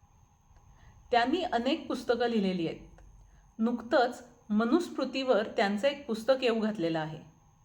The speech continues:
ते तुम्ही जरूर वाचा. त्यावर जेव्हा आम्ही बोलत होतो ना, चर्चा करत होतो, त्यावेळेला मी सहज काकूंना म्हणाले की, "अ, काकू, मला रुक्मिणीविषयी, रखुमाईविषयी माहिती हवी आहे.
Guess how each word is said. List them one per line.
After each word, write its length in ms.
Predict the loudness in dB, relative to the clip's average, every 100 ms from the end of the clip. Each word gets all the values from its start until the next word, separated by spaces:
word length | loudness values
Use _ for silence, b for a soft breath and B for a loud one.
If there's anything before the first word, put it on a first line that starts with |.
| _ b b b
ते 60 | -2
तुम्ही 260 | 0 2 2
जरूर 340 | 2 2 2
वाचा. 300 | 2 0 -4 -10 -16 _ _ _ _ _ _ _ _ _ _ b b b b b b b _ 4
त्यावर 320 | 4 6 4
जेव्हा 300 | 4 2 2
आम्ही 140 | 2
बोलत 320 | 4 4 4
होतो 240 | 2 0 2
ना, 180 | 2 0
चर्चा 340 | 0 0 0
करत 260 | 4 4 4
होतो, 360 | 2 0 0
त्यावेळेला 440 | 2 4 2 0 0
मी 120 | 0
सहज 340 | 0 0 0
काकूंना 380 | 2 2 2 -2
म्हणाले 420 | 0 0 0 -2
की, 320 | -6 -8 -8 -8 B B B
"अ, 200 | 0 2
काकू, 320 | 4 2 2
मला 200 | 2 2
रुक्मिणीविषयी, 1080 | 2 0 -4 -2 0 0 -2 -2 0 0 2
रखुमाईविषयी 680 | 0 0 -2 -2 -2 -6 -6
माहिती 440 | -4 -2 -2 -4 -2
हवी 320 | -2 -2 -6
आहे. 300 | -8 -14